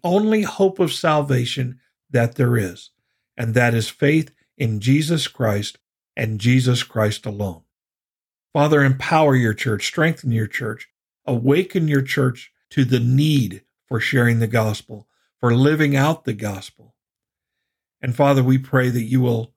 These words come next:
provide the power and the conviction for people to be saved. Thank you for our salvation. Thank you for our hope. We ask that you would increase our faith and give us renewed strength.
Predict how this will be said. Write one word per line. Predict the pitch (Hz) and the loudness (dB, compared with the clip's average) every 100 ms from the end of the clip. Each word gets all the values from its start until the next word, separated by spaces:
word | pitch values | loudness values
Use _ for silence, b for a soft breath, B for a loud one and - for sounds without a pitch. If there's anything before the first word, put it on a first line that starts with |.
| _ | _
provide | 135 123 127 123 | -2 2 2 2
the | 113 | -2
power | - - 143 135 139 135 | -4 -4 0 2 2 2
and | 110 | 0
the | |
conviction | - 127 113 127 120 - 104 107 _ _ _ _ | -4 -6 -2 -2 -2 -6 -8 -10 _ _ _ _
for | 123 117 | -6 -4
people | 139 131 123 | 0 -2 -2
to | - 131 | -4 -2
be | 123 117 | 0 -2
saved. | - 110 101 - _ _ _ _ _ _ _ | -4 -10 -12 -16 _ _ _ _ _ _ _
Thank | 123 131 | 0 2
you | 139 | 0
for | 131 120 113 | 2 2 4
our | 135 | 2
salvation. | 135 107 101 98 98 95 131 117 _ _ _ _ _ _ _ | 0 -4 -6 -4 -6 -8 -16 -20 _ _ _ _ _ _ _
Thank | 120 135 | -2 0
you | 135 | 0
for | 127 117 - | 0 0 -2
our | 131 139 135 | 0 2 2
hope. | 110 101 98 _ _ _ _ _ _ _ | -4 -10 -12 _ _ _ _ _ _ _
We | 131 135 127 | 0 2 2
ask | 127 - | 0 -4
that | 127 | -6
you | 110 123 | -2 0
would | 120 | 2
increase | 110 107 - 143 165 - | 0 -2 -2 -2 -2 -2
our | 113 | -2
faith | 101 110 98 95 - _ _ _ _ _ - | -2 -4 -4 -6 -12 _ _ _ _ _ -10
and | 113 | -2
give | 117 120 | 0 2
us | 117 - - _ _ - | 0 -2 -12 _ _ -2
renewed | 123 117 127 120 | 0 4 4 2
strength. | - - 107 92 - | -2 -6 -8 -8 -16